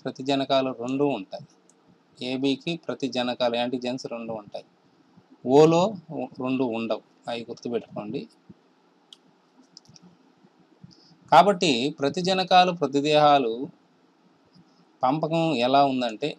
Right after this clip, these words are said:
ఏ ప్రతిజనకం మరియు యాంటీ ఏ ప్రతిదేహం ఒకే వ్యక్తి రొ-, రక్తంలో కలిసి ఉండవు. అదేవిధంగా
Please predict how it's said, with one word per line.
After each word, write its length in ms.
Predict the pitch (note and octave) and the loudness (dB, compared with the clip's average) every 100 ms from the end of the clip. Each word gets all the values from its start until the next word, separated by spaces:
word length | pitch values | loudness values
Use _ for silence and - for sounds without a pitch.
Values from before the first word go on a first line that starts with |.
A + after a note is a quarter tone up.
| - | -6
ఏ 200 | C3+ D#3 | 0 0
ప్రతిజనకం 760 | E3 D3+ D3+ D3 D3 D3 D3+ | 0 -2 0 0 0 0 -2
మరియు 540 | C#3 B2+ B2 C3 A#2 G2 - | 0 -2 -4 -6 -6 -12 -8
యాంటీ 300 | B2 A#2 A#2+ | -6 -4 -4
ఏ 200 | C3+ D#3 F3+ - _ - | -2 -2 -4 -12 _ -16
ప్రతిదేహం 640 | B2 - C3 C3 B2 A#2+ | -12 -2 2 2 0 -2
ఒకే 360 | A#2+ A#2 D3 C#3+ | -4 -2 0 0
వ్యక్తి 580 | A#2+ - C#3 B2 A2+ - | -2 -4 -4 -2 -6 -10
రొ-, 260 | A#2+ - B2 | -14 -6 -6
రక్తంలో 400 | - B2+ B2 A#2 | -4 -6 -4 -4
కలిసి 320 | A2+ A2 B2+ | -6 -8 -12
ఉండవు. 300 | G#2+ G#2+ G#2 _ - - _ - | -12 -12 -14 _ -20 -20 _ -6
అదేవిధంగా 840 | A#2+ E3 E3 D#3+ D#3+ D#3 D3+ D3+ | 0 0 2 0 0 2 4 2